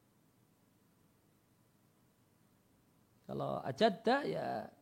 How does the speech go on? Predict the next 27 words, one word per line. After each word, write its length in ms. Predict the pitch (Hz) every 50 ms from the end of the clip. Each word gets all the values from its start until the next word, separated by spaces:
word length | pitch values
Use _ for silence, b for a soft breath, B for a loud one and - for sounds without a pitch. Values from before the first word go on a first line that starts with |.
| - - - - - - - -
lebih 240 | 160 151 - 165 -
jadid, 560 | - - 208 180 - 226 233 156 - - - - - - - - - - - - 160
lebih 240 | 151 135 147 135 120
bagus, 400 | 139 143 160 156 - 202 202 - -
lebih 320 | - 147 151 - 151 135 -
baru. 400 | 151 160 185 220 240 233 226 - - - - - - - - - - - - - - - - - - - - - - - - - - - - - - b b b b b b b b b b b b b b b b b - -
Nah, 160 | 208 196 185 -
kemudian 360 | 247 285 320 294 294 302 277
yang 160 | 262 247 240 240
keempat, 680 | 240 - - 214 208 214 214 220 226 240 247 254 247 - - - - - -
eh, 500 | 202 190 196 196 196 196 196 196 196 196 202 220 214
Im-, 120 | 220 233
eh, 80 | - -
eh, 360 | - - 214 202 202 202 196 -
Abdul, 320 | 196 180 170 208 202 202 - 196
Syekh 200 | 160 - 233 240
Abdul 280 | 214 180 175 202 190
Qadir 320 | - 220 214 196 214 202 196
bin 120 | 190 185
Badran 680 | 170 180 175 156 185 175 180 196 208 226 240 247 254 - - - - -
<clears throat> 280 | - 143 139 - - 185
mengatakan, 760 | 190 196 190 185 - 180 180 185 180 180 180 185 185 - 185
berpandangan 560 | - 180 175 - 175 175 170 170 175 180 175 165
bahasanya 280 | 170 160 180 175 170
wajib 280 | 175 180 175 - 185 175
atas 320 | - 160 - 165 160 -
guru 640 | - - 160 160 160 185 214 226 247 247 254 -